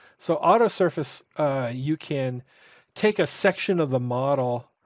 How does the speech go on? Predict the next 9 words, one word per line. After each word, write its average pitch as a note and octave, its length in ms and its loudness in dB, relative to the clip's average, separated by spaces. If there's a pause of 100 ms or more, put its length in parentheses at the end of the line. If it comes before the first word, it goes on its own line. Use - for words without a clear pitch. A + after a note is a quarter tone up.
or D3+ 120 -4
you F#3+ 120 -2
can G3 100 -12
take A#3 200 0
the A3 100 -8
complete G3 440 0
model C#3+ 320 0
itself B2+ 640 -4 (540)
and D#3+ 440 0